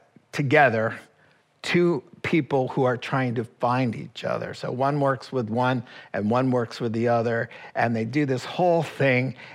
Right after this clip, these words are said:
and then they bring the daughter who was estranged from mom for thirty, forty years,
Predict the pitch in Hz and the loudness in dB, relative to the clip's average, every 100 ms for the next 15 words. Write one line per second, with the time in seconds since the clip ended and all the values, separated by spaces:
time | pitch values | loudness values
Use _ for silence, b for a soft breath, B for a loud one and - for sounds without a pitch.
0 | - 123 131 131 127 113 117 165 160 151 | 0 2 4 4 4 2 0 2 2 2
1 | 143 - 131 120 123 143 139 139 131 - | -2 -6 -6 -2 2 4 4 4 2 -4
2 | - 135 113 120 120 - 151 147 - 127 | -4 -2 -2 -4 -6 0 0 0 -2 -2
3 | 127 139 135 127 - - 131 120 - - | 2 2 2 -2 -6 -2 0 0 -4 -2
4 | 131 131 131 127 123 131 127 123 120 123 | 2 2 2 0 0 0 0 0 -2 -2
5 | 123 131 135 | -2 -2 -4